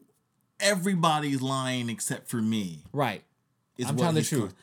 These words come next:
Speaker 1: Didn't he say, uh,
Speaker 2: Fake
Speaker 1: like,
Speaker 2: news.
Speaker 1: didn't he say a week ago or two, he's like,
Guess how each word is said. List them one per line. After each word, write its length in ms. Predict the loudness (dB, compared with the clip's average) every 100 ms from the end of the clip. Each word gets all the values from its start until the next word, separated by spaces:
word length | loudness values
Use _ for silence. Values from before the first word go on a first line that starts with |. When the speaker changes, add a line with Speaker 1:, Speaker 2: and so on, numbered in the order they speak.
| _ -12 2
Speaker 1:
Didn't 280 | 2 2
he 220 | 0 2 2
say, 380 | 2 2 2 0
uh, 140 | 4
Speaker 2:
Fake 100 | 6
Speaker 1:
like, 120 | 6
Speaker 2:
news. 300 | 4 2 2
Speaker 1:
didn't 160 | 2 2
he 60 | 4
say 40 |
a 40 | 4
week 160 | 2
ago 180 | 2 2
or 80 | 2
two, 240 | 0 2
he's 140 | 2 2
like, 240 | 2 0